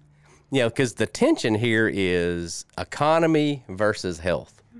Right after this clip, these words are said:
That's, I mean, if you listen to the two battles, it's like you can't shut the economy down and you can't let people die. But I'm glad you just said that because if we're not careful and we don't cooperate,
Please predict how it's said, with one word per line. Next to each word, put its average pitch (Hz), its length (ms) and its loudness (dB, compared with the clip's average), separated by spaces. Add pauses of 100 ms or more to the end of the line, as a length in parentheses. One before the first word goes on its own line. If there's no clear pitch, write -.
(420)
That's, 117 320 -4
I 107 60 0
mean, 104 160 0
if 98 100 -6
you 104 100 0
listen 110 400 0
to 107 140 0
the 87 160 -2
two 104 240 -2
battles, 82 460 -4
it's 78 140 -12
like 85 240 -2
you 92 140 -8
can't 104 260 -4
shut 101 240 -2
the 95 100 -4
economy 90 440 -2
down 82 640 -2 (100)
and 85 180 -8
you 80 80 -8
can't 92 260 -4
let 87 160 -4
people 80 280 -8
die. 80 320 -4 (540)
But 110 100 0
I'm 107 80 0
glad 151 260 0
you 156 80 -2
just 127 180 -4
said 160 220 0
that 85 220 0
because 90 420 -2
if 82 200 -4
we're 92 80 0
not 113 260 -2
careful 127 480 -2 (540)
and 92 120 0
we 95 120 2
don't 104 240 0
cooperate, 92 680 0